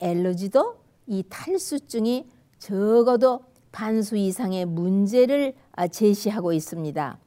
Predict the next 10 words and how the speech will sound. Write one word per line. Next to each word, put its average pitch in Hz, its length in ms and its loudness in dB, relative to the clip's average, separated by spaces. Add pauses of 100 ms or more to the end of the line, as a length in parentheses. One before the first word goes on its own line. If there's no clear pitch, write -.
(280)
그다음에 247 460 0 (380)
허리가 311 400 2
아프다고 226 480 2 (100)
애쓰시는 196 640 -2
분은 185 340 -4 (520)
이 185 240 -2
대장을 240 800 -2
깨끗이 403 640 -4
비우지 262 500 -2
못하는 208 640 -2